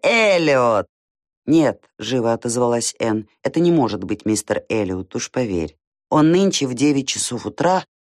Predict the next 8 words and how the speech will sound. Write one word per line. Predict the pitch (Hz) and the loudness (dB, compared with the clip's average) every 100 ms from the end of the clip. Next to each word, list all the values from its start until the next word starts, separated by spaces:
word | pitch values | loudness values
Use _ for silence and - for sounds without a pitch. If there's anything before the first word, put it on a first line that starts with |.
| - | -6
покинул | 120 - 139 113 113 | -6 0 0 0 0
Бат | 156 208 - _ - | 0 0 -4 _ -4
и | 135 | 2
не | 143 | 2
вернётся | 135 143 175 208 - | 2 2 2 2 -2
до | 160 135 | 0 0
завтрашнего | 131 147 - 139 - 135 131 | 0 -2 -2 -6 -4 -2 -2
вечера». | 110 98 - 78 69 | 0 -2 -2 -8 -8